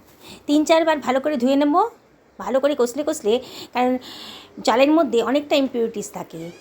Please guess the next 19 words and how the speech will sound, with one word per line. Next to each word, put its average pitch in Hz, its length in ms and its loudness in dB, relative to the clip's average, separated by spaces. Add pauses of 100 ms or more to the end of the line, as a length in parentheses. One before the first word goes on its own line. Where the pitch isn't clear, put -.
(140)
অনেক 254 240 0
ধুলো 254 180 6
থাকে। 320 380 0 (340)
বারবার 233 300 4
করে 294 180 -2
ধুলে 247 220 4
পরে 285 400 0 (720)
জলটা 233 240 0
যখন 285 180 2
স্বচ্ছ - 380 -4
হয়ে 311 200 4
যাবে, 285 200 4
একেবারে 247 320 0
পরিষ্কার 277 560 -2
হয়ে 277 140 2
যাবে, 247 400 0 (300)
তখন 311 260 2
বুঝবেন 254 540 2
যে 220 380 0